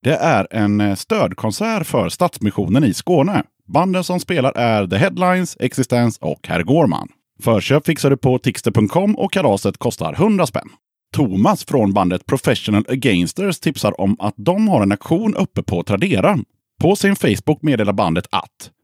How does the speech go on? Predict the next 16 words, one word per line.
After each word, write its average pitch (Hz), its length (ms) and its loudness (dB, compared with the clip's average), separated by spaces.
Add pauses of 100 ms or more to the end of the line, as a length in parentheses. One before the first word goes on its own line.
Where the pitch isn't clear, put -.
måndagen 202 500 2
den 196 180 0
tionde 135 340 0
december 151 540 2
drar 117 220 0
Musikhjälpen 95 760 0
tjugohundraarton 101 680 0
igång 82 380 0
till 170 220 -2
förmån 98 520 0
för 85 280 -6
allas 120 320 0
rätt 82 300 -6
att 80 140 -8
funka - 520 -2
olika. 107 680 -2